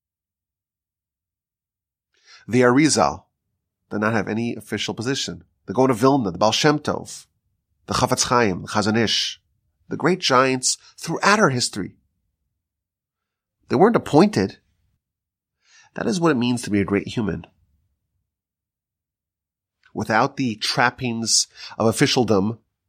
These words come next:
without elected office, Messiah too will just ascend and rise above all. And if this was true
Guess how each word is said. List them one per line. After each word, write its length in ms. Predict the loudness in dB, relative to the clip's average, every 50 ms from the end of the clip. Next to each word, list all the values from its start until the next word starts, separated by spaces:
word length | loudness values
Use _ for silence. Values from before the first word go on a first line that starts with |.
| _ _ _ _ _
without 480 | -6 -2 0 2 2 2 2 0 -2 -4
elected 480 | -2 0 0 0 0 0 -2 -2 2 2
office, 720 | 4 4 2 0 -2 -4 -2 -2 -2 -2 -2 -4 -6 -8 _ _ _ _ _ _ _ _ _ _ _ _ _
Messiah 440 | -10 -4 -2 0 2 2 2 0 -2
too 440 | -4 -6 -4 -2 -4 -4 -6 -8 _ _ _ _ _ _ _ _ _ _ _ _ _ _
will 120 | -10 -6
just 400 | -4 -4 -4 -4 -6 -6 -12 -20 _ _ _ _ _ -12
ascend 720 | -4 2 2 4 4 4 2 2 0 -2 -4 -6 -10 -16 _ _ _ _ _ _ _ _ _ _ _
and 220 | -14 -12 -8 -6 -2
rise 400 | 0 2 2 2 2 0 -2 -4
above 260 | -2 -2 -2 -2 -2
all. 400 | -2 -2 -4 -4 -4 -8 -14 _ _ _ _ _ _ _ _ _ _ _ _ _ _ _ _ _ _ _ _ _ _ _ _ _ _ _ _ _ _ _ _ _ _ _ _ _ _ _ _ _ _ _ _ _ _ _ _ -20 -18 -16 -10
And 100 | -4 -4
if 80 | -2 0
this 240 | 0 -2 -2 0
was 180 | 0 0 0 0
true 540 | -4 -2 0 2 2 4 2 0 -2 -4